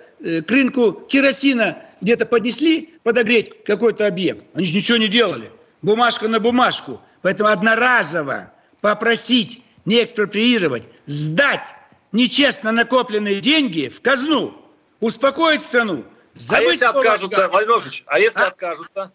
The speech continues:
Speaker 2: Если откажутся?
Speaker 1: Как они откажутся? Вот я президент Варсобин, я позвал сто человек и говорю: «Бортник Александр Васильевич, арестуйте всех членов семьи их». И говорю: «Ребята,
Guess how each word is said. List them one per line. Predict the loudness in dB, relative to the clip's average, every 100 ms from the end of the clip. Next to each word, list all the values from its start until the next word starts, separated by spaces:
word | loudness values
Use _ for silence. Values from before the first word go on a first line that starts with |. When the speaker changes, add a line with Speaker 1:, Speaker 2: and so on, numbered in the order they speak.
| _
Speaker 2:
Если | -8 -6 -4 -2
откажутся? | -2 -2 -2 -2 -6 -10 -10 -12 _ _ _ _ _ _ _ _
Speaker 1:
Как | 0 0 0
они | 0 0
откажутся? | 0 0 0 -2 -8 -12 -12 -12 -4
Вот | -2 2
я | 2
президент | 0 -4 -4 -2 0 -2 -2
Варсобин, | -4 -2 -2 -2 -8 -14 _ _ _ -20 -2
я | 0 2
позвал | 0 2 2
сто | 2 -2
человек | -2 0 0 -2 -6 -12 _ _ _ _ -16 -2
и | 0 2 -2 -10 -20 -4
говорю: | 0 0
«Бортник | 2 0 0 -8
Александр | -6 -4 -4 -4
Васильевич, | -8 -6 -2
арестуйте | 0 0 -2 -4 -2
всех | -2 0 0
членов | 0 -2 -2
семьи | -4 -2 0 0
их». | -2 -8 _ _ _ _ _ _
И | 0
говорю: | 2 2 2
«Ребята, | 2 0 0 -8